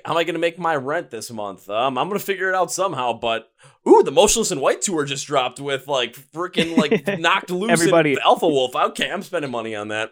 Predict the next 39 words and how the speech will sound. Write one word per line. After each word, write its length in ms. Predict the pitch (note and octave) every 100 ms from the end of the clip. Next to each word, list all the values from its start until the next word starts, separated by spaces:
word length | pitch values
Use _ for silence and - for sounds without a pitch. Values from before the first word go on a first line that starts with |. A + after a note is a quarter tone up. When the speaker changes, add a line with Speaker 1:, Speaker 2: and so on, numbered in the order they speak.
| _
Speaker 1:
<laughs> 580 | C#3+ D3 _ _ _ _
Speaker 2:
That's 200 | C3 -
gonna 140 | C3
be 120 | A#2
a 120 | A2+ G#2+ _ _ _ C#3+ -
banging 400 | G#2+ A#2 A2 G#2
tour. 340 | F#2+ G2+ F#2+ - - C#3 - _ _ _ _ _ _ _ _ -
That's 200 | A#2 -
just 160 | B2 C#3
Speaker 1:
Oh. 20 |
Speaker 2:
gonna 140 | A#2
be 120 | F2+
action-packed. 840 | - F2+ - D2 - G#2+ F#2+ - _ _ _ _ _
Speaker 1:
That, 200 | C3+ -
I, 180 | D#3+ E3+ D#3
I 100 | E3+
mean, 200 | E3+ D#3
that's 200 | E3 -
gonna 160 | F#3+
be 120 | E3+
somewhere 680 | E3+ E3+ D#3 D3+ D3 C#3 C3+ -
I'm 220 | C#3 D3
expecting 540 | C3+ - D3 C#3+ D3+
potentially 460 | C3+ - B2+ C3+ C3+
to 40 |
get 120 | A2+
hurt 240 | - A2 -
at 160 | B2+ B2+
that 160 | C3+
show, 340 | - D3 C#3 C3+
and 300 | A#2+ A#2+ A#2+
I 140 | G#2 A#2
am 280 | A2+ G#2+ G2+
fully 540 | - - C3+ C3 B2+
ready 240 | G#2 F#2
for 280 | D#2 F2 F#2+
it. 300 | A2+ - - -
<laughs> 40 | _ - -
Speaker 2:
Yeah. 220 | F3